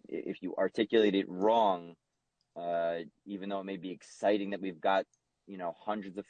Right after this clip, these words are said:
thousands of claimants, i-, if the claim is not pled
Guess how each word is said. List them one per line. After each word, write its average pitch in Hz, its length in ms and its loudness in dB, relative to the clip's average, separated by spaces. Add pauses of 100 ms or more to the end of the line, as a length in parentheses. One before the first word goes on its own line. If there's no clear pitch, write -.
(100)
thousands 95 460 0
of 78 80 -14 (120)
claimants, 95 600 -8 (540)
i-, 80 240 -8
if 82 160 -6 (100)
the 85 80 -8
claim 107 380 -2
is 92 120 0
not 101 340 2 (200)
pled 110 240 2